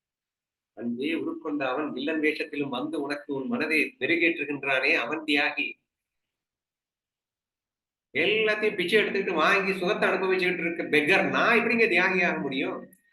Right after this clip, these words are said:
ஆனா, பெக்கரா இருடா, நீ தியாகின்னு பட்டம் கொடுக்குறேங்கிறான். ஆனா, சமபாவனையில இருந்து என்ன பெக்கிங் பண்ணு அப்படிங்கிறான். நான் சுகத்தை கொடுத்தாலும், I mean, சக்சஸை கொடுத்தாலும் சந்தோஷப்படு,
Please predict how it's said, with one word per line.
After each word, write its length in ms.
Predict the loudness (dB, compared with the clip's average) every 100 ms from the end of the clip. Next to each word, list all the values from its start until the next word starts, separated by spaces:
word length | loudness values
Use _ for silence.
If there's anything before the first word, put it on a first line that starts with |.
| _ -8
ஆனா, 200 | -4 0
பெக்கரா 400 | 0 2 2 2
இருடா, 480 | 2 2 2 2
நீ 240 | 2 2 2
தியாகின்னு 380 | 2 0 -2 -4
பட்டம் 340 | -4 -2 -4
கொடுக்குறேங்கிறான். 500 | -2 -2 -2 -4 -12 -18 -20 _ _ -12
ஆனா, 140 | -10 -10
சமபாவனையில 840 | -10 -10 -6 -6 -4 -4 -4 -4 -2
இருந்து 340 | -4 -4 -2
என்ன 160 | -2 -2
பெக்கிங் 340 | -2 -4 -4
பண்ணு 240 | -4 -4 -4
அப்படிங்கிறான். 720 | -4 -6 -8 -12 -16 -20 -20 _ _ _
நான் 200 | -6 -6
சுகத்தை 440 | -6 -10 -8 -8
கொடுத்தாலும், 440 | -6 -4 -2 0 0
I 60 |
mean, 240 | -2 -6 -12 -16 -20 -20 -20 _ -8
சக்சஸை 340 | -6 -6 -8 -6
கொடுத்தாலும் 720 | -6 -2 -2 0 -2 -6 -14 -14 -8
சந்தோஷப்படு, 680 | -4 -4 -4 0 0 0